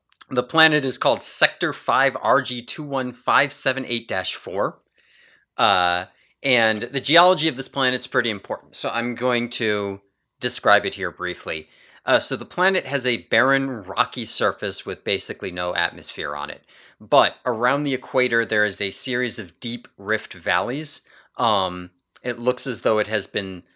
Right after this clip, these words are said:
squashed, uh, and, like, burst open at the center, which is what happened. It got hit by an asteroid at the pole and, like, boom, out, out go the sides. You get it.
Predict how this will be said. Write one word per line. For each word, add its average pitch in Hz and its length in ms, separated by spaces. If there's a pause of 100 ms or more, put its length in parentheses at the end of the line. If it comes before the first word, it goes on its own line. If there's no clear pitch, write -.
(100)
squashed, - 680 (180)
uh, 90 540
and, 98 180
like, 90 260
burst 104 380
open 107 360
at - 200
the - 60
center, 117 300
which 101 200
is - 240 (160)
what 101 300
happened. 107 400
It 98 100
got 85 200
hit 107 200
by 92 120
an 90 100
asteroid 90 460
at 87 100
the - 80
pole 107 280
and, 82 220 (400)
like, 80 240 (320)
boom, 90 600 (200)
out, 95 300
out 92 220
go 95 120
the 85 80
sides. - 360
You 104 80
get 76 200
it. - 180